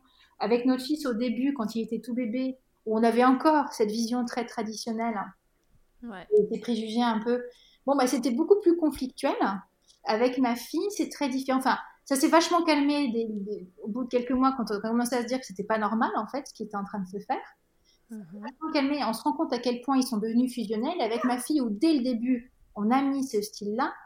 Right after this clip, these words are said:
Speaker 1: mais en fait, c'est ultra fusionnel et en fait, il a pleinement sa place dans la famille. En fait, c'est un ensemble et il y a pas à savoir qui doit couper le cordon, qui doit se tenir comme ça, qui doit faire ça. En fait, c'est un, c'est vraiment, euh, ouais, c'est, c'est un travail de groupe.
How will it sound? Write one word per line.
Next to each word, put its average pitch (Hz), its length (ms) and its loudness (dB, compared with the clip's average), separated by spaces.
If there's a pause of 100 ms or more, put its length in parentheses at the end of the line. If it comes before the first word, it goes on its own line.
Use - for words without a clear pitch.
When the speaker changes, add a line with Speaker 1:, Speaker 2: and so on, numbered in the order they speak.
(460)
Speaker 1:
mais 185 80 -4
en 185 40 2
fait, 311 220 0
c'est - 180 -16
ultra 254 300 2
fusionnel 247 540 0
et 214 100 0
en 202 100 -4
fait, 311 220 -4
il 233 220 -4
a 302 160 2 (380)
pleinement 277 340 4
sa 254 160 0
place 269 260 -2
dans 233 80 -2
la 226 100 -2
famille. 311 260 -4
En 208 60 -6
fait, 202 120 -4
c'est 247 260 -6
un 208 120 2
ensemble 294 440 -4
et 214 40 2
il - 20 4
y 196 60 2
a 196 60 -2
pas 254 360 0
à 208 60 -6
savoir 233 300 -2
qui - 160 -8
doit 214 140 -2
couper 214 240 -2
le 208 100 -4
cordon, 196 400 -2
qui 214 80 -8
doit 202 200 -2
se - 260 -6
tenir 208 380 -2
comme 190 240 -4
ça, 285 100 -2
qui 233 180 -8
doit 208 160 -4
faire 190 200 -10
ça. 294 140 -6 (520)
En 196 120 -4
fait, 349 180 2
c'est 214 200 -2
un, 180 520 -4 (300)
c'est - 140 -10
vraiment, 247 460 0
euh, 208 180 0 (520)
ouais, 302 200 2
c'est, 262 220 -4
c'est - 260 -10
un 208 80 -2
travail 254 320 -2
de 285 100 0
groupe. 226 380 -2